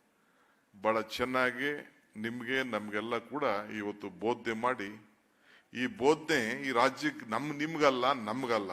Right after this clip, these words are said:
ಇಡೀ ರಾಜ್ಯಕ್ಕೆ ಒಂದು ದೊಡ್ಡ ಸಂದೇಶವನ್ನ ಕಳಿಸ್ಕೊಟ್ಟಿದ್ದಾರೆ. ಅವರು ಮಾನವ ಸರಪಳಿ ಇರ್ಬೋದು, ಹಿಂದೆ ಅವ್ರು ತೆಗೆದುಕೊಂಡಂತ ಜವಾಬ್ದಾರಿ ಇರ್ಬೋದು, ನಮ್ಗೆ ಎಲ್ಲ ಸರ್ಕಾರಿ ಕಚೇರಿಗಳಲ್ಲಿ, ಶಾಲೆಗಳಲ್ಲಿ ಎಲ್ಲ ಕೂಡ ಇದನ್ನ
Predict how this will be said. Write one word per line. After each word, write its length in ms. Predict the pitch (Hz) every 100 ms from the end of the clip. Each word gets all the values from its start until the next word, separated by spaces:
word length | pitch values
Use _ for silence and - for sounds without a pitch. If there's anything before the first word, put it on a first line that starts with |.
| 80 - 113
ಇಡೀ 280 | 113 175 180
ರಾಜ್ಯಕ್ಕೆ 600 | 127 123 110 131 - 151
ಒಂದು 260 | 117 107
ದೊಡ್ಡ 220 | 113 117
ಸಂದೇಶವನ್ನ 800 | 117 - 113 123 123 - 107 104 101 92 - _ _ _ _ _ _ -
ಕಳಿಸ್ಕೊಟ್ಟಿದ್ದಾರೆ. 880 | 127 147 - 131 107 104 104 113 117 - - - _ _ _ _ _ _
ಅವರು 460 | 110 123 127 127 123
ಮಾನವ 440 | 117 120 131 135
ಸರಪಳಿ 440 | 127 127 117 - 135
ಇರ್ಬೋದು, 480 | 127 131 135 156 165
ಹಿಂದೆ 560 | - - 123 139 151
ಅವ್ರು 200 | 143 127
ತೆಗೆದುಕೊಂಡಂತ 680 | - 127 - 127 120 117 120
ಜವಾಬ್ದಾರಿ 680 | 117 104 110 113 127 123 127
ಇರ್ಬೋದು, 640 | 117 123 127 160 - _ _ _ _ _ - - _ _ -
ನಮ್ಗೆ 800 | 104 139 143 143 139 143 139 - - _ _ _ _ _ -
ಎಲ್ಲ 420 | 127 147 151 147
ಸರ್ಕಾರಿ 720 | 139 135 - 147 143 143 139
ಕಚೇರಿಗಳಲ್ಲಿ, 880 | 139 135 139 135 135 131 135 139 135
ಶಾಲೆಗಳಲ್ಲಿ 880 | - 123 131 135 135 131 127 135 131
ಎಲ್ಲ 260 | 120 127 131
ಕೂಡ 260 | 131 131
ಇದನ್ನ 380 | 127 120 120